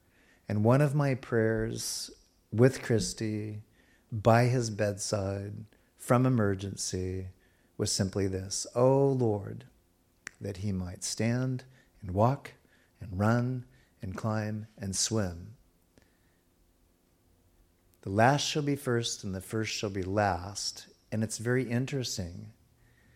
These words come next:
because the very thing that I prayed for last was that he would swim.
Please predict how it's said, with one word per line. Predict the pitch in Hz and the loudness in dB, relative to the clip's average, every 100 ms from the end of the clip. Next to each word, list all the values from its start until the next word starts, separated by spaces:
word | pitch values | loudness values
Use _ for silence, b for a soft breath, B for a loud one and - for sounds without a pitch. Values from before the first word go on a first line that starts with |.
| b b - | b b -2
because | 110 107 - 117 110 | 0 2 4 4 4
the | - 107 | 0 0
very | 101 117 131 131 | 2 2 4 0
thing | 127 - 123 123 120 | -2 -4 -2 -2 -2
that | 107 104 - 104 | 0 -2 -4 -4
I | 101 98 95 - | -2 0 -4 -4
prayed | 107 104 104 | 0 0 0
for | - 98 | -6 -4
last | 95 95 110 - - | -4 -4 -6 -8 -10
was | 92 92 | -10 -10
that | 101 98 | -8 -8
he | 98 92 | -8 -8
would | 92 - | -8 -8
swim. | - 113 113 98 | -6 -4 -2 -4